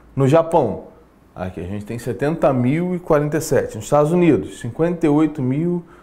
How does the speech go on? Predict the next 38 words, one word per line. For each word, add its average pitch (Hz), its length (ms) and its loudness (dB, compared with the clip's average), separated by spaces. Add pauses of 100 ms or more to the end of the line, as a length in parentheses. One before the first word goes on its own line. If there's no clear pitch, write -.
(160)
duzentos 143 200 2
e - 40 -10
quarenta 143 300 2
e 135 40 2
sete. 87 320 -6
Ou 95 60 -4
seja, 101 240 -6
a - 20 -4
gente 127 220 -4
lê. 180 360 4 (1040)
É, 151 240 2
essas 247 240 0
informações 202 720 2
aqui 156 200 2
do, 165 200 0 (100)
do, 127 380 2
do 127 140 0
gráfico, 127 400 2
tanto 220 240 2
em 180 80 2
barras 113 420 0
quanto 143 240 -4
em 170 60 -2
colunas, 214 500 0 (300)
são, 214 540 -2 (1300)
é - 80 0
só 233 200 2
uma 262 120 2
outra 247 220 2
maneira 196 280 4
de 190 80 0
visualizar 185 560 4
aquelas 190 280 0
informações 196 540 0
da 208 80 0
tabela 190 300 2
de 185 60 -4
frequência. 101 600 -8